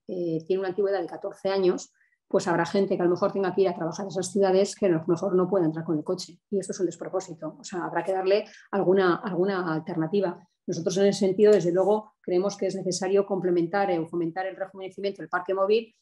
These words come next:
y acelerar esa reducción de emisiones a través de un plan Renove, por ejemplo, para sustituir, eh, eh, pues aquellos, eh, vehículos convencionales con más de quince años o más de antigüedad por modelos de bajas emisiones y otorgar ayudas a estas personas, ¿no?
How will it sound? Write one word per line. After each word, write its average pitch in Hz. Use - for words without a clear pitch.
y 175
acelerar 170
esa 185
reducción 190
de 190
emisiones 202
a 175
través 165
de 190
un 196
plan 202
Renove, 185
por 175
ejemplo, 214
para 185
sustituir, 190
eh, 165
eh, 160
pues 175
aquellos, 175
eh, 180
vehículos 190
convencionales 190
con 175
más 180
de 180
quince 196
años 196
o -
más 165
de 180
antigüedad 196
por 190
modelos 180
de 175
bajas 170
emisiones 170
y 190
otorgar 170
ayudas 180
a 180
estas -
personas, 160
¿no? 208